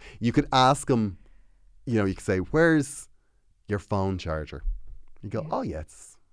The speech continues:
Speaker 1: yeah, you know, top drawer on the right-hand side."
Speaker 2: Yeah.
Speaker 1: I,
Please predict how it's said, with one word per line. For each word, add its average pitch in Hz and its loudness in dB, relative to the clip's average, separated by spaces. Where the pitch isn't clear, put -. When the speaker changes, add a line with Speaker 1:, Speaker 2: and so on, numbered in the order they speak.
Speaker 1:
yeah, 87 -8
you 92 -6
know, 82 -10
top - -10
drawer 78 -8
on 78 -8
the 78 -8
right-hand 76 -8
side." 76 -10
Speaker 2:
Yeah. 175 -6
Speaker 1:
I, 95 0